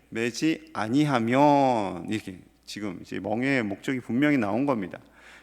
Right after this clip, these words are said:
이 멍에는 바벨론 왕이 포로 삼는 멍에인 거예요. 포로들에게 멍에를 씌우고 다 줄을 묶어가지고 끌고 가는 그 장면을 예레미야를 통해서 보여준 거죠.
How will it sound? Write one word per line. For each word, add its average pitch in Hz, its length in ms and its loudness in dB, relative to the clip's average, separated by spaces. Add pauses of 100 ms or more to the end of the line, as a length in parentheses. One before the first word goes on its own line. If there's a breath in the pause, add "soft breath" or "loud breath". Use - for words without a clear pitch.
이 175 120 0
멍에는 143 640 4 (160)
바벨론 156 680 0
왕이 135 520 4 (140)
포로 208 340 0
삼는 165 580 -2
멍에인 120 420 -2
거예요. 92 220 -6 (800 soft breath)
포로들에게 202 540 2
멍에를 170 400 4
씌우고 165 680 0
다 160 240 4
줄을 170 300 -2
묶어가지고 147 960 2
끌고 208 300 0
가는 156 380 0
그 165 140 2
장면을 135 760 2 (440 loud breath)
예레미야를 127 640 2
통해서 110 320 -2
보여준 143 480 2
거죠. - 360 -4